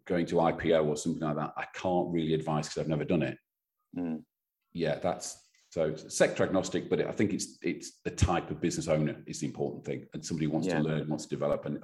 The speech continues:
Speaker 1: we talked earlier about egos and all that sort of thing. You know,
Speaker 2: Mm.
Speaker 1: if I'm gonna come in and go, I'm not gonna go no and yes, but if I'm gonna come in and challenge you,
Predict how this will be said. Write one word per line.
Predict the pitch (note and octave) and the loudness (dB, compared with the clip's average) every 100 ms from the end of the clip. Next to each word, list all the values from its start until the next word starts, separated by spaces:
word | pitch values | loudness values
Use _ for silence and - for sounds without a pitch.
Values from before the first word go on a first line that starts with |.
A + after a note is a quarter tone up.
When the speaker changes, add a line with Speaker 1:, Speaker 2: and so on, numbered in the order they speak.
| D#2 | -6
Speaker 1:
we | D#2+ | -8
talked | - F2+ - | -2 -4 0
earlier | D#2+ D#2 | 2 2
about | D2 D2 D2 E2 | 2 0 -2 -2
egos | D#2 D#2 C#2+ C#2+ | -4 -4 -6 -6
and | D2+ | -4
all | D2+ | -4
that | D2 | -4
sort | C#2+ | -10
of | - | -10
thing. | C#2 C2 - - - _ _ | -10 -12 -16 -20 -20 _ _
You | D#2 | -4
know, | D2 | -2
Speaker 2:
Mm. | F2+ D#2+ _ | -2 -4 _
Speaker 1:
if | - E2 | -10 0
I'm | G2+ G2 | 2 2
gonna | F#2 | 0
come | F2 F#2+ | 0 0
in | E2+ | 0
and | D#2+ | 2
go, | D#2+ D#2 D2+ C#2+ - - _ _ _ _ | 4 4 2 -2 -14 -18 _ _ _ _
I'm | F#2 | -2
not | |
gonna | A#2+ G2+ | 0 4
go | F2 | 4
no | E2 F2+ E2 D#2 | 4 6 6 4
and | D2+ | 4
yes, | E2 C#2+ C#2 - - | 2 0 -4 -10 -8
but | C#2 | -8
if | F2 | -4
I'm | F2+ | 0
gonna | E2 | 0
come | D#2 E2 | -2 0
in | D2+ | 0
and | C#2+ | -2
challenge | - E2 E2 D2+ | -2 0 2 -2
you, | - - | -4 -10